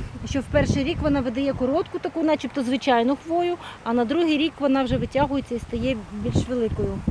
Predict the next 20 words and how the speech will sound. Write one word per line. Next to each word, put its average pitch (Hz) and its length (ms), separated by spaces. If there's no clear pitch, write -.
Е, - 520
дуже 370 180
часто 359 300
зустрічаються 320 680
рослини 294 500
на 302 140
штамбі. 254 600
Що - 180
потрібно 330 420
знати 311 360
особи-, 254 460
особисто 269 440
про 294 160
них? 247 220
Е, - 960
вони 262 180
прививаються 330 680
на 285 280
звичайну 277 580
сосну, 269 560